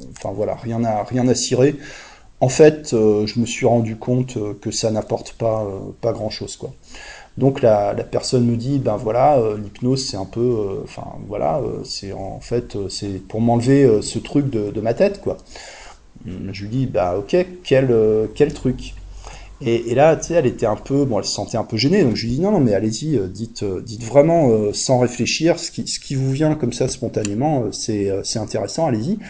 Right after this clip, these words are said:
Euh, quel truc vous avez besoin de, de vous enlever de, de la tête ? Donc elle me dit, bah, c'est un peu comme s'il y avait un, un truc qui clignote, et elle fait le, un peu le geste avec les,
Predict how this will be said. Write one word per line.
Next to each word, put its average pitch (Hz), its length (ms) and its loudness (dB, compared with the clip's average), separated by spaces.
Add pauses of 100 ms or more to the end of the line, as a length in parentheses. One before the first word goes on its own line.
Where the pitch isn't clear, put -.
(300)
Euh, 104 420 0 (480)
quel 139 220 8
truc 196 260 -2
vous 123 180 -2
avez 113 140 6
besoin 147 300 -2 (260)
de, 113 240 -4
de 110 140 -4
vous 107 260 -4
enlever 127 280 4
de, 120 140 0
de 104 120 -4
la 95 120 0
tête ? 175 280 0
Donc 107 180 -8
elle 101 60 -4
me 104 60 -6
dit, 151 140 -4
bah, 98 280 0
c'est - 200 -6
un 101 100 -4
peu 147 180 -4
comme 113 180 -4
s'il - 220 -2
y 117 40 4
avait 127 260 2
un, 101 200 -6 (380)
un 110 140 -4
truc - 260 -6
qui - 180 -8
clignote, - 480 0
et 117 40 0
elle 104 100 -4
fait - 180 -4
le, 113 160 0
un 104 80 -4
peu 127 160 -2
le 120 140 4
geste 131 320 2
avec 107 260 -6
les, 98 520 -8